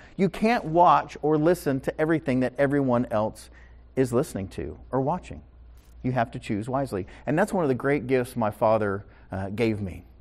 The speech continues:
He, he wasn't in my business growing up much, but if there was ever anything dark or disturbing, uh, you know, on the television or at the movie, he was just like, "No, like that,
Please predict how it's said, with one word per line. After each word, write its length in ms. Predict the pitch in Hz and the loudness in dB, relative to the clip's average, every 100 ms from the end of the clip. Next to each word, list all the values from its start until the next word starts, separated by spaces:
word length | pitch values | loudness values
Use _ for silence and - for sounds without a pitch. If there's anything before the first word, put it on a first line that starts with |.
| - - - - - - - - - - | -20 -20 -20 -20 -20 -20 -20 -20 -20 -8
He, 180 | - 131 | 0 2
he 80 | 147 | 6
wasn't 300 | 151 151 147 | 6 6 2
in 80 | 151 | 2
my 120 | 147 | 2
business 380 | 143 143 147 - | 2 2 0 -4
growing 280 | 127 139 135 | 0 2 2
up 120 | 113 | 0
much, 340 | 113 95 - - - - | 0 -2 -8 -20 -14 -4
but 100 | 127 | -2
if 100 | - | 4
there 120 | 143 | 4
was 180 | 127 117 - | 4 0 -4
ever 340 | 120 131 120 - | -2 -2 -4 -6
anything 840 | 127 147 143 - 127 113 110 113 - - - 101 | -6 -2 -4 -2 -4 -2 -6 -10 -18 -20 -8 2
dark 440 | 123 123 120 - | 6 6 4 0
or 140 | 113 | -4
disturbing, 840 | 101 104 - 120 117 110 113 113 113 - - | -4 -6 -4 0 0 0 -2 -4 -8 -16 -18
uh, 340 | 101 101 98 95 - - - | -12 -8 -8 -8 -14 -20 -8
you 80 | 120 | -2
know, 160 | 104 98 | -2 0
on 180 | 113 104 | -2 -2
the 60 | |
television 800 | 95 131 127 120 117 117 113 113 - - | 0 2 2 2 0 -2 -2 -4 -10 -12
or 140 | - 107 | -2 -2
at 80 | 104 | 0
the 60 | |
movie, 220 | 107 113 | 0 0
he 140 | 107 147 | 2 2
was 140 | 143 | 0
just 160 | 104 - | -2 -4
like, 140 | 95 | -4
"No, 380 | 85 110 110 80 | -2 -2 0 -2
like 180 | 92 90 | -6 -2
that, 260 | 101 110 | 0 0